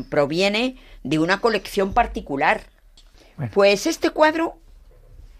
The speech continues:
Speaker 1: representa a San Juan Bautista.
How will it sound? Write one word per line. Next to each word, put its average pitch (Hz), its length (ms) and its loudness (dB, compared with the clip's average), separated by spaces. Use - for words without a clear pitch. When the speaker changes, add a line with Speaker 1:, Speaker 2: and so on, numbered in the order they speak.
Speaker 1:
representa 262 920 -2
a 175 100 -2
San 151 200 -6
Juan 180 300 -2
Bautista. - 580 -4